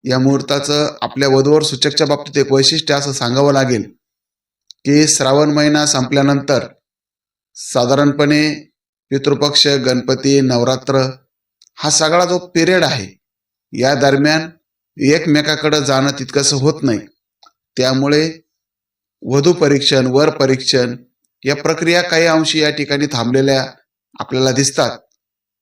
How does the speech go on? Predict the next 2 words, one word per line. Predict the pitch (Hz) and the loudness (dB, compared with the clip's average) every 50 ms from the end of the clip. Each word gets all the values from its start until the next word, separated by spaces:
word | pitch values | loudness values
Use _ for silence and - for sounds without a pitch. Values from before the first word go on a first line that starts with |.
| _ _ - | _ _ -10
मात्र | 120 120 127 135 139 139 156 151 151 160 160 165 160 _ _ _ _ _ _ _ _ _ _ _ _ _ _ _ _ _ - | -6 -4 -4 -4 -4 -2 -2 -2 -2 -2 -4 -6 -10 _ _ _ _ _ _ _ _ _ _ _ _ _ _ _ _ _ -20
दसऱ्यानंतर | - 113 113 135 143 139 - 170 170 175 165 156 151 143 143 143 135 123 131 | -18 -6 -4 -2 -2 -2 -2 0 0 2 2 2 0 -2 -2 -4 -4 -4 -6